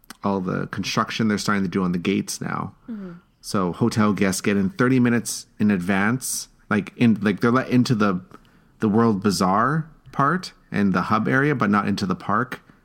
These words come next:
Speaker 1: like, the rest of the park until the fifteen minutes. But still, like, you, you get to get in, go into the park a little bit earlier.
Speaker 2: And that's very smart. That's, like, what the, the overseas parks do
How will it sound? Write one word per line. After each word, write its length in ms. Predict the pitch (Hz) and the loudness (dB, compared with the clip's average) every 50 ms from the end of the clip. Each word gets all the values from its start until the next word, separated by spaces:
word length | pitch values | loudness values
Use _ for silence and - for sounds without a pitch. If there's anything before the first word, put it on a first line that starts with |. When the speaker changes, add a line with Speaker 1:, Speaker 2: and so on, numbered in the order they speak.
| _ - | _ -4
Speaker 1:
like, 140 | 110 104 85 | -4 -2 0
the 80 | - 95 | 0 2
rest 200 | 92 92 - - | 2 0 0 -2
of 40 | - | -4
the 80 | 107 98 | -4 -2
park 240 | 90 - 101 95 - | 0 -2 -2 -2 -2
until 200 | 95 90 98 92 | -2 -2 -2 -2
the 80 | 90 | -4
fifteen 440 | - - - 98 98 - 98 92 90 | -4 -4 -4 -4 -4 -2 -2 0 0
minutes. 460 | 90 90 80 - - - - - - - - - - - - - - - - - - _ _ _ _ - | 0 0 0 -2 -6 -8 -10 -10 -10 -12 -16 -20 -20 -20 -20 -20 -20 -20 -20 -20 -20 _ _ _ _ -2
But 220 | - 104 90 - | -2 -2 -2 -2
still, 260 | - - - 117 92 76 | -4 -2 0 0 0 0
like, 220 | 76 87 82 - | -2 -4 -2 0
you, 120 | 101 95 92 | 0 0 0
you 200 | 98 98 98 95 | 0 -2 -2 -2
get 160 | - 101 95 | -2 -2 -4
to 60 | - 98 | -4 -4
get 200 | 87 92 87 - | -2 -4 -2 -2
in, 260 | 101 98 95 92 92 - - _ _ _ _ - | -2 -2 0 -2 -2 -4 -10 _ _ _ _ 0
go 140 | - 113 110 | 0 2 2
into 200 | 117 110 98 104 | 2 2 2 0
the 80 | 95 90 | -2 -2
park 260 | - - 92 90 90 | -2 -2 -2 -2 -2
a 20 | |
little 180 | 90 95 90 82 | -2 -4 -4 -4
bit 120 | 82 - | -4 -4
earlier. 480 | - 92 98 92 87 82 82 - 85 90 - - _ - | -2 0 0 0 -2 -2 -4 -6 -6 -8 -10 -18 _ -12
Speaker 2:
And 100 | 440 494 | -8 -4
that's 200 | 605 640 622 - | -4 -4 -4 -6
very 260 | - 494 508 554 554 508 | -6 -6 -4 -2 -2 -2
smart. 440 | - - 440 427 453 494 466 247 - | -4 -6 -6 -6 -6 -6 -6 -6 -8
That's, 180 | - 311 302 - | -8 -10 -8 -10
like, 140 | 440 427 - | -10 -10 -10
what 180 | 392 381 - | -12 -10 -8
the, 260 | - 302 285 269 262 226 214 | -8 -8 -6 -6 -8 -10 -10
the 140 | 214 233 | -10 -10
overseas 420 | 254 254 262 302 285 - 240 220 - | -10 -10 -10 -10 -12 -12 -12 -14 -14
parks 360 | - 202 - - - - - | -14 -14 -14 -14 -16 -18 -18
do 300 | 190 - - - - - | -18 -16 -18 -18 -18 -20